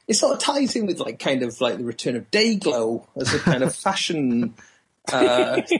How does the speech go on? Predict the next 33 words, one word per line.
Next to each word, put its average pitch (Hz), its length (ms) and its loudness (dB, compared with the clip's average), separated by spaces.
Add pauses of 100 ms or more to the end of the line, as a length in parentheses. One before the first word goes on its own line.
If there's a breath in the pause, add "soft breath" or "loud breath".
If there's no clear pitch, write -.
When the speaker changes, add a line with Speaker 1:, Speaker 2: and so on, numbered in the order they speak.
Speaker 1:
you - 1120 -6
know, 123 260 2
it 135 580 0
Speaker 2:
Leg 156 180 2
warmers 147 360 4
and 147 80 2
global 156 320 2
hypercolour, 135 600 0
yeah. 127 220 -4
Speaker 1:
<laughs> - 40 -20 (240 loud breath)
Yeah, 202 560 2 (640 loud breath)
there's 262 240 2
definitely 262 380 0
some 180 320 -2
connection 180 440 -4
there. 113 260 2 (220 loud breath)
I - 40 0
saw 262 320 2
a - 40 0
band, 208 600 -2 (100)
uh, 151 480 0
in 156 140 0
Green 175 240 2
Man 170 220 0
Festival 117 440 -2
a - 40 -8
few 147 180 -2
weeks 151 260 -2
ago 101 260 -2
called, 120 380 -2
uh, 120 180 2
Neon 147 480 2
Indian, 104 600 2